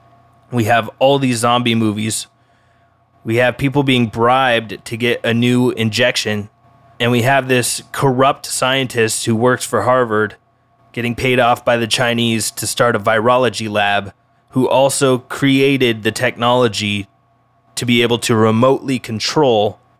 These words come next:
people. Wild stuff. We're living in a sci-fi movie. We're living in, like, a sci-fi comedy. It's more like science nonfiction, though.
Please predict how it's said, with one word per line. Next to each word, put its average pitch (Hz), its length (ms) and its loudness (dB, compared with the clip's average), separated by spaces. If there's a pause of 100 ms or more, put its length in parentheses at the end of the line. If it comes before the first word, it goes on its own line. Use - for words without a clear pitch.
(220)
people. 117 360 -4 (3250)
Wild 131 440 2
stuff. - 480 0 (300)
We're 135 140 4
living 208 340 4
in 175 140 2
a 127 40 2
sci-fi 143 600 0
movie. 104 420 -4 (840)
We're 127 100 -2
living 151 260 2
in, 147 140 0
like, 135 160 0
a 123 60 2
sci-fi 127 520 2
comedy. 110 540 -2 (2500)
It's - 120 -12
more 147 160 2
like 123 160 0
science 127 420 -2
nonfiction, 117 760 0
though. 101 260 -2